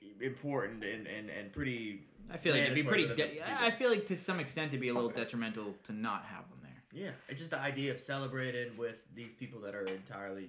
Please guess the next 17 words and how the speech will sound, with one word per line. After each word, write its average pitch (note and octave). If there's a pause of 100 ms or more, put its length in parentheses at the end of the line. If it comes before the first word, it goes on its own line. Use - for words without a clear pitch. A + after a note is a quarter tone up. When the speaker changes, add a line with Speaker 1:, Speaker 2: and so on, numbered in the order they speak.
(120)
Speaker 1:
influential G2+
on E2+ (100)
the -
person E3 (100)
that A#2+
Speaker 2:
Mm-hmm. G#2+
Speaker 1:
you G2+
are F#2+
today, F#2
being G2+
there F#2+
to F#2
see -
you F#2+ (720)
in F#2+
such -
a, G#2